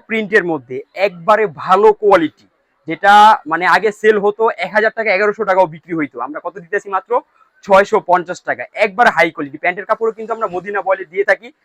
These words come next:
দ্রুত লুফে নিতে হবে কিন্তু। আমার পেজটাতে সবাই লাইক দিয়ে একটু, সবাই একটু সাপোর্ট করে রাখবেন, যারা নতুন আছেন একটু ফলো দিয়ে দিবেন, আমাকে একটু সাপোর্ট করবেন ইনশাল্লাহ। সামনে কিন্তু একটা ধামাকা ইনশাল্লাহ আমি নিয়ে আসতেছি, ঠিক আছে? প্রাইস থাকবে কত?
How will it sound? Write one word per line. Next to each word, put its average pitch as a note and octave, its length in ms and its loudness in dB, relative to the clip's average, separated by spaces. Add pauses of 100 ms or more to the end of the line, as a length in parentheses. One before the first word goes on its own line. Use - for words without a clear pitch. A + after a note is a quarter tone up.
(180)
দ্রুত G3+ 280 -10
লুফে A#3+ 280 0
নিতে G#3+ 240 -4
হবে E3 240 0
কিন্তু। C3 220 -14 (400)
আমার E3 240 0 (240)
পেজটাতে F3+ 540 -6 (340)
সবাই D3+ 340 2
লাইক D3+ 240 0 (160)
দিয়ে G3+ 200 0 (180)
একটু, G3+ 240 -12 (220)
সবাই E3+ 200 -2
একটু F3+ 140 -12
সাপোর্ট E3 340 -4
করে F3 160 -6
রাখবেন, D#3+ 320 -4 (340)
যারা D3 160 2
নতুন D#3+ 400 -6
আছেন G3+ 180 -8
একটু D#3+ 260 -18
ফলো E3+ 180 -2
দিয়ে E3+ 260 -4
দিবেন, E3 180 -6
আমাকে D#3 240 -4
একটু D3+ 220 -20
সাপোর্ট D#3+ 280 -4
করবেন D#3+ 200 -8
ইনশাল্লাহ। D#3+ 460 -2 (400)
সামনে F#3 300 0
কিন্তু G#3 180 -10
একটা G3+ 140 -4
ধামাকা F#3 540 2 (420)
ইনশাল্লাহ E3 300 0
আমি D3 140 -6
নিয়ে E3 160 2
আসতেছি, B2+ 400 -10
ঠিক G3 100 -4
আছে? A3+ 200 0 (320)
প্রাইস F3+ 280 0
থাকবে G#3 180 -2 (100)
কত? G#3 120 -2